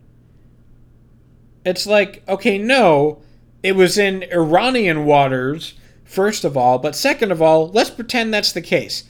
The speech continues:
Let's pretend that, <clears throat> let's pretend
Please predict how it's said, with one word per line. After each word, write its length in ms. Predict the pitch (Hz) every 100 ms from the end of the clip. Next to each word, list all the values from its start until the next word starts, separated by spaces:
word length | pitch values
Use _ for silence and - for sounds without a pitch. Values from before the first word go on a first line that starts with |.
| - - 190
Let's 180 | 247
pretend 840 | - 202 - 220 226 214 135 120 - - _ _ _
that, 720 | - 139 156 156 151 147 - _ - _ - - _ - - _ _ _ - - - _ - - _
<clears throat> 0 |
let's 1700 | 190 208 285 - - - - - - - - - - - - 190 262
pretend 840 | - 233 - 214 247 151 104 -